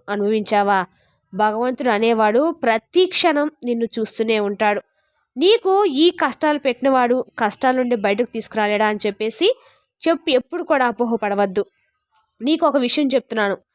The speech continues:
నాకు ఎవరు వద్దని చెప్పి నువ్వు అనుకున్నప్పుడే నీ జీవితానికి ఏదైనా కానీ ఒక అర్థం అనేది వస్తుంది,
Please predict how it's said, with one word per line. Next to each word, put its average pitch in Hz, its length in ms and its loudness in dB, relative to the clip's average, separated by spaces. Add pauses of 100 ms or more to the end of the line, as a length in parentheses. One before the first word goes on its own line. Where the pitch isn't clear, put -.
(280)
నాకు 285 300 -2
ఎవరు 262 360 2
వద్దని 269 440 2
చెప్పి 262 340 -4 (180)
నువ్వు 254 220 0
అనుకున్నప్పుడే 247 720 0
నీ 285 260 -2
జీవితానికి 240 680 -2
ఏదైనా 220 400 2
కానీ 233 360 -2 (540)
ఒక 339 240 0 (120)
అర్థం 208 360 -2
అనేది 254 280 0
వస్తుంది, 214 540 -4